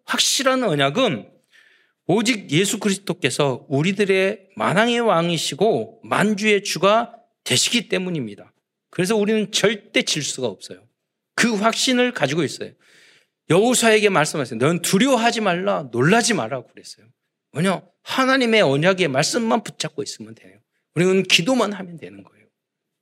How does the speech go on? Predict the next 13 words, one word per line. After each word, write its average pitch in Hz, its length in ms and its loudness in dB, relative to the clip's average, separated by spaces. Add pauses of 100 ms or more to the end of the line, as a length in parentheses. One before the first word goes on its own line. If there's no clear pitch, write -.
(1000)
비전입니다. 120 720 2
우리의 196 400 4
최고의 190 380 4
비전은 208 440 4 (340)
이삼칠 180 400 4
나라 165 200 6
오천 156 320 2
종족들에게 110 800 -2
참된 226 640 0 (140)
사사이시고 202 800 0
참된 196 440 0 (140)
왕 180 300 4
되신 196 440 2